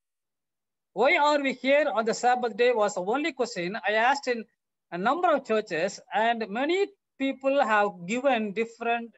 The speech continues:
definitions or different answers to the question. And people say, "We are here to keep the Sabbath or observe the Sabbath. We are here because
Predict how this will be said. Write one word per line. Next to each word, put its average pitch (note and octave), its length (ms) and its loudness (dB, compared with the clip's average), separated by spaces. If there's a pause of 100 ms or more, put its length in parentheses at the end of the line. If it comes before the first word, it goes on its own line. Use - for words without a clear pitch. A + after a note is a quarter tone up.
definitions F#3 600 -8
or E3+ 40 -6
different F#3 340 -6
answers G3 360 -8
to G3 120 -16
the E3+ 280 -6 (320)
question. D3+ 300 -10 (1300)
And F3+ 80 -4
people C#4 280 -2
say, G#3 540 0 (960)
"We D4 300 0
are C4 300 4
here D4 380 2
to D4 400 -2 (280)
keep D#4+ 240 -2
the C4 100 2
Sabbath G#3 460 0
or A3+ 100 2
observe F#3+ 380 0
the F3 80 -2
Sabbath. - 480 -10 (1900)
We C4+ 240 0
are D#4 180 2
here C4 580 2 (1000)
because A3+ 640 2